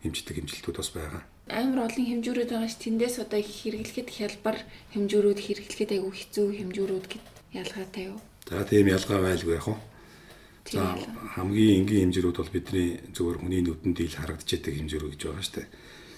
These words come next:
Speaker 1: Энэ бол нэг манометр гэж ярьдаг бид нар. Техникийн манометр. Шугам хоолой даралттай,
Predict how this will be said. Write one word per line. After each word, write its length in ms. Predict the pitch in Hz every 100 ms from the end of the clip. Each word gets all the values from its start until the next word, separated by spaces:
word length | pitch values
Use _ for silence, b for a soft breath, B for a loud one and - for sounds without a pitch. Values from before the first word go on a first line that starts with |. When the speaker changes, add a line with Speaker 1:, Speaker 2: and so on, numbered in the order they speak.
| B B
Speaker 1:
Энэ 160 | 85 82
бол 160 | 80
нэг 480 | 78 78 82 78 78
манометр 480 | 78 92 92 78 -
гэж 60 | 78
ярьдаг 240 | 80 - 80
бид 180 | 73
нар. 120 | 80 73 - -
Техникийн 340 | - 76 78 76
манометр. 460 | 76 73 67 - - B B B B B B B -
Шугам 320 | - 85 78
хоолой 240 | 78 82 76
даралттай, 640 | 76 - - 87 80 80